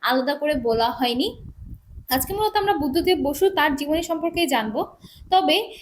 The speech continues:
হ্যান্স অ্যান্ডারসন, যিনি এই কোকিল কবিতাটা লিখেছে, তিনি একজন ডেনমার্কের লেখক, যার জন্ম আঠারোশো পাঁচ সালে এবং তিনি মৃত্যুবরণ করেছে আঠারোশো পঁচাত্তর সালে। তিনি অনেক রূপকথার গল্প লিখেছিলেন, তার মধ্যে কিছু উল্লেখযোগ্য বই তোমাদের ব-, আহ,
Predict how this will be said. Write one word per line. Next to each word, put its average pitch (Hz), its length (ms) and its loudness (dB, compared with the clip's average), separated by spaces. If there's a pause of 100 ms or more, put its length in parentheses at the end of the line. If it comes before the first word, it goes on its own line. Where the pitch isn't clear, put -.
(300)
হ্যান্স 285 340 0
অ্যান্ডারসন, 381 760 2
যিনি 302 260 0
এই 262 440 0 (160)
কোকিল 311 340 0
কবিতাটা 349 320 -2
লিখেছে, 277 380 -4
তিনি 262 160 0
একজন 247 220 0
ডেনমার্কের 254 640 2
লেখক, 302 460 0 (140)
যার 226 240 2
জন্ম 254 280 4
আঠারোশো 320 400 0
পাঁচ 285 300 -2
সালে 349 180 4
এবং 240 380 0
তিনি 247 180 -2
মৃত্যুবরণ 269 480 0
করেছে 294 380 0
আঠারোশো 262 400 -6
পঁচাত্তর 294 380 -2
সালে। 180 340 -4 (400)
তিনি 302 200 4
অনেক 269 420 2
রূপকথার 349 500 4
গল্প 311 320 2
লিখেছিলেন, 339 540 0 (120)
তার 285 200 0
মধ্যে 302 280 -2
কিছু 311 260 -8
উল্লেখযোগ্য 277 480 -4
বই 269 240 -6
তোমাদের 285 340 -4
ব-, 269 100 -2
আহ, 226 440 2